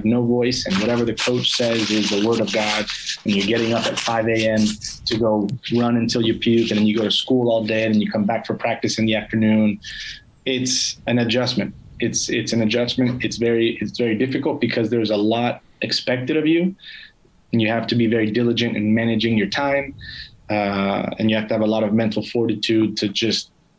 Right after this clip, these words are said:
keep on taking one step after another 'cause the stakes are much higher. And then maybe in high school, you're the best player in your, in your state or the best player in your town, and everybody knows your name and you're the superstar,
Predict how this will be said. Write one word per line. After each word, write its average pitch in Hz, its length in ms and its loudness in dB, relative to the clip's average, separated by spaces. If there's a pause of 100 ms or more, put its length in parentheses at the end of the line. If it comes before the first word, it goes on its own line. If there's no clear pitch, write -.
(440)
keep 120 280 -2
on 113 140 0
taking 117 340 0
one 110 120 2
step 107 260 -2 (180)
after - 360 -6
another 98 360 0 (260)
'cause - 160 -4
the 120 60 -2
stakes 143 420 -2
are 127 140 2
much 123 100 -2
higher. 117 260 0
And 117 140 2
then 123 100 0 (280)
maybe 139 200 0
in 127 80 2
high 143 200 0
school, 123 360 0
you're 117 280 2 (120)
the 98 60 -8 (100)
best 127 220 -2
player 117 380 0 (100)
in 117 180 0
your, 107 540 2 (100)
in 113 140 0
your 107 300 2
state 104 480 -4 (140)
or 107 100 -2
the 104 220 -4
best 117 220 -4
player 110 520 -2 (360)
in 110 240 4
your 107 320 2
town, 107 460 0
and 104 100 2
everybody 110 300 2
knows 110 220 2
your 107 100 2
name 104 180 0
and 104 80 0
you're 107 160 2
the - 120 -2
superstar, 104 420 -4